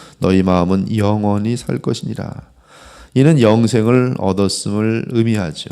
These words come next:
정확하게. 그 영생은 그리스도의 부활 생명입니다. 즉, 부활하신 그리스도께서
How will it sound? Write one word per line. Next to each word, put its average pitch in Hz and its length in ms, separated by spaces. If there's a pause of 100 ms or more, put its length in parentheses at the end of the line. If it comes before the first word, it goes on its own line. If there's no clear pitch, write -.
(160)
정확하게. - 720 (500)
그 147 160
영생은 135 500 (300)
그리스도의 139 480
부활 113 320
생명입니다. 110 600
즉, 139 220
부활하신 135 420
그리스도께서 127 800